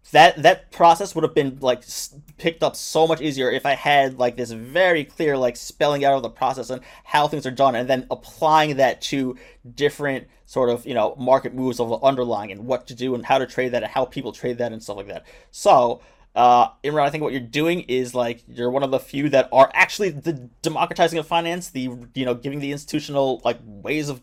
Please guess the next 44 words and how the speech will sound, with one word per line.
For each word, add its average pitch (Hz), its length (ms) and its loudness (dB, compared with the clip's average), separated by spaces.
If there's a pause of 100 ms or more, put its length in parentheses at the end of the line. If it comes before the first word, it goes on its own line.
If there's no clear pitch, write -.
(480)
doing 156 240 -2
things, 175 400 -10
um, 123 340 -4
out 139 180 0
there 160 200 -4 (460)
that 120 340 0 (640)
so 131 200 -6
many, 127 120 -10
everyone 127 280 -4
says, 139 240 -4
but 95 240 -8
nobody 107 400 -10
really 113 160 -10
delivers 131 280 -10
on. 160 160 -6 (540)
Um, 120 380 6
and 123 140 -10
so 135 180 4
I 135 120 8
just 143 120 -6
wanna, 135 400 4 (400)
I 131 160 6
admire 147 400 6
you 160 140 -2
for 151 100 -4
doing 156 220 -4
that. 185 300 0 (280)
And 123 120 -4
now 151 260 10
as 147 120 4
a 131 140 0
kind 139 200 2
of 123 140 -4 (540)
independent 147 420 -2
entrepreneur, 156 640 2
<laughs> - 40 -14
I 147 80 -4
admire 180 500 4 (100)
you 165 220 -2
for 156 240 6
doing 139 300 -4
that 143 240 2
as 123 140 -14
well, 123 300 -4